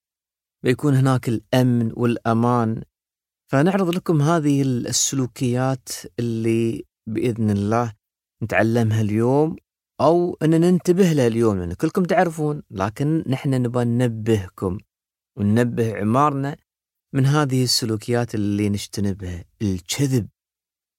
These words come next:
تبتعدون عن الكذب، إن الله، الله ما يحب الكذابين. يقول الله تعالى: "إنما يفتري الكذب الذين لا يؤمنون بآيات الله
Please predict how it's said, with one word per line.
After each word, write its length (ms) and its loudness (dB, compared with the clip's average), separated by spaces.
تبتعدون 880 -4
عن 220 0
الكذب، 600 -4
إن 140 -2
الله، 360 -4
الله 280 -2
ما 220 -2
يحب 320 -6
الكذابين. 800 -4
يقول 260 -2
الله 180 0
تعالى: 540 0
"إنما 460 4
يفتري 560 0
الكذب 680 0
الذين 680 2
لا 340 2
يؤمنون 760 2
بآيات 680 -2
الله 360 2